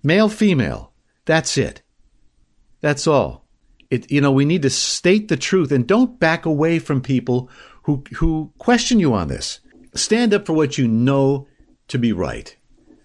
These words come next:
You know there are two genders. I mean, why would we even have to <laughs> defend it? It's, it's just ridiculous.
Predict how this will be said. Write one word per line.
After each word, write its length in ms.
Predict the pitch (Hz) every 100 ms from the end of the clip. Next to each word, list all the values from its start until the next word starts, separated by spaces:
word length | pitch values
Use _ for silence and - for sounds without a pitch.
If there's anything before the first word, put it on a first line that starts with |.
| - _ _
You 140 | 170
know 180 | 208 175
there 120 | 123
are 40 | 104
two 220 | - 107
genders. 460 | 104 95 92 131
I 40 | 180
mean, 200 | 185 165
why 160 | 185
would 160 | 226 226
we 140 | 185
even 180 | 185 175
have 220 | 165 175 -
to 460 | 180 170 - - - _ _ _
<laughs> 340 | - - - -
defend 500 | 208 208 233 339 269
it? 180 | - - -
It's, 280 | 131 - -
it's 160 | 175
just 200 | - 226
ridiculous. 680 | 190 185 214 214 - 98 -